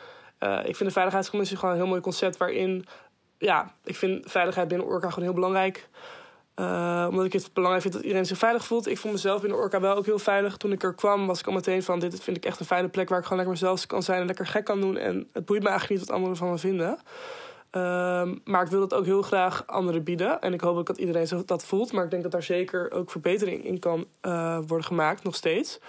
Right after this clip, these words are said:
Ehm, en ik denk ook omdat we zo'n grote vereniging zijn, eh, meer dan duizend leden wel, eh, denk ik dat het soms ook best wel lastig is om die veiligheid te behouden. En ik denk dat we daar, ja, met z'n allen altijd een stukje aan kunnen bijdragen.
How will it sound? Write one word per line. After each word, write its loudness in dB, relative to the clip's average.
Ehm, -2
en 2
ik 2
denk 2
ook 2
omdat 0
we 2
zo'n 2
grote 2
vereniging 2
zijn, 4
eh, 0
meer 2
dan 2
duizend 2
leden 4
wel, 2
eh, 4
denk 2
ik 2
dat 4
het -2
soms 2
ook 0
best 2
wel 6
lastig 2
is 0
om -2
die 0
veiligheid 0
te -20
behouden. 4
En 2
ik -2
denk 2
dat -2
we 2
daar, 2
ja, 2
met -2
z'n 0
allen 2
altijd 0
een -2
stukje -2
aan -2
kunnen -2
bijdragen. 2